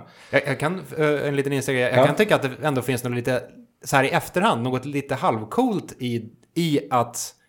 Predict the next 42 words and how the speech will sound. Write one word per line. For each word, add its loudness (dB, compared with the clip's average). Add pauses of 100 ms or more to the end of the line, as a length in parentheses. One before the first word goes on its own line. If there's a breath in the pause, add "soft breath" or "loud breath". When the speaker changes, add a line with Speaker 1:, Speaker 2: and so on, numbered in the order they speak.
Speaker 1:
Mass -2
Effect -6
treas -4
ursprungliga 2
slut -4
inte -6
hade -2
typ -10
några -4
val. -2
Det -4
hade -2
ju 2
färgvalen, 0
men -6
Speaker 2:
Mm. 0
Speaker 1:
det -14
kändes -4
inte -6
som -10
några -12
val. -6 (300 soft breath)
Att -4
det -2
är 2
en -4
trilogi -2
som -4
är -4
präglad 0
av 2
val, 2
Speaker 2:
Mm. 0
Speaker 1:
men 2
som -6
sen -6 (260 soft breath)
bara, -4
nej, -2
du -4
får -2
inga -4
val. -6